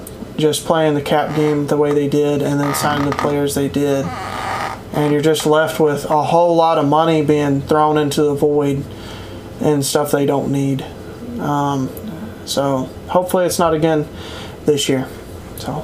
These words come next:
we'll see. But the last thing, I guess, on the thing, which we kinda talked about, Seattle expansion draft is coming soon this month.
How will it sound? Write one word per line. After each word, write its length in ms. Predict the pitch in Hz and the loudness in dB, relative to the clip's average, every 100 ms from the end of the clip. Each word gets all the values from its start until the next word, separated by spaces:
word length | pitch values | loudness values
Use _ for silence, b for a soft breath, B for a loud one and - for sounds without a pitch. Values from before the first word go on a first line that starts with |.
| - | 0
we'll 120 | 202 | 2
see. 240 | 208 196 - B B B B B - | 2 2 -2 B B B B B 0
But 200 | 175 156 | 2 4
the 100 | 160 | 4
last 280 | 175 196 - | 4 2 0
thing, 160 | 185 | 2
I 80 | 170 | 2
guess, 220 | 175 175 | 2 2
on 160 | 160 151 | 0 2
the 40 | |
thing, 340 | - 170 165 160 - - 156 | 2 2 2 0 -4 -2 0
which 240 | 156 - | 2 2
we 60 | - | 0
kinda 240 | 170 156 | 2 2
talked 260 | 156 156 156 | 2 0 0
about, 280 | 147 143 - | 0 0 0
Seattle 460 | 170 170 185 180 | 2 4 4 2
expansion 460 | 160 - 170 175 156 | 2 2 0 2 2
draft 240 | 151 147 - | 2 2 -2
is 80 | |
coming 240 | - 185 160 | 0 0 2
soon 360 | 175 190 190 | 2 2 4
this 200 | 156 151 | 2 2
month. 380 | 156 185 165 - | 2 2 0 -4